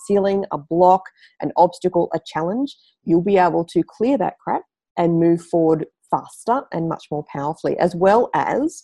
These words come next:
'cause we know manifesting is very dependent on your mindset, but your feeling set,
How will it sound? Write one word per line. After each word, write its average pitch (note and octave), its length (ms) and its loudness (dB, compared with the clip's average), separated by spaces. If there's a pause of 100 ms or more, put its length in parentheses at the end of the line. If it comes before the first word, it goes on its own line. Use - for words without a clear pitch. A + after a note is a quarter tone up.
'cause E3 140 -6
we D#3+ 100 0
know D3+ 380 0
manifesting F3+ 920 -2
is E3 120 -2
very G3+ 380 4
dependent D3+ 540 -4
on D3 140 -6
your D3+ 120 -4
mindset, D3+ 500 -4
but - 120 -10
your D3 180 0 (160)
feeling C4 380 4
set, E4+ 280 4